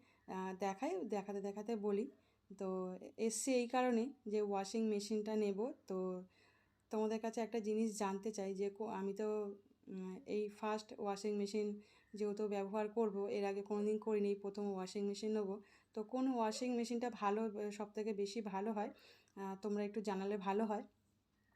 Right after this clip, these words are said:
যে ওয়াশিং মেশিনটা কোনটা সবথেকে বেশি ভালো। তো ওই, আহ, এটা পছন্দ করলাম, একটা ওয়ালপুল আর এই যে Panasonic আছে। Panasonic-টা বেশি, কী বলো তো, Panasonic-টা আর Samsung-এরটা পছন্দ করেছি।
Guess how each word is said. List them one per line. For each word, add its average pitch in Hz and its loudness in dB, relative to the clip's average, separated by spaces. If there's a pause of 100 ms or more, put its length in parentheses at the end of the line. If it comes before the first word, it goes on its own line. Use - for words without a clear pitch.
(320)
যে 226 2
ওয়াশিং 208 2
মেশিনটা 214 0
কোনটা 208 -2
সবথেকে 208 -4
বেশি 202 0
ভালো। 202 -2 (400)
তো 247 4
ওই, 240 4 (100)
আহ, - -4
এটা 214 0
পছন্দ 233 0
করলাম, 214 2
একটা 208 -4
ওয়ালপুল 202 2
আর 190 0
এই 196 -2
যে 190 -2 (460)
Panasonic 202 0
আছে। 190 -2 (160)
Panasonic-টা 226 -2
বেশি, 247 -2
কী 269 -2
বলো 254 0
তো, 294 -6
Panasonic-টা 233 0
আর 208 0
Samsung-এরটা 220 -2
পছন্দ 233 0
করেছি। 269 2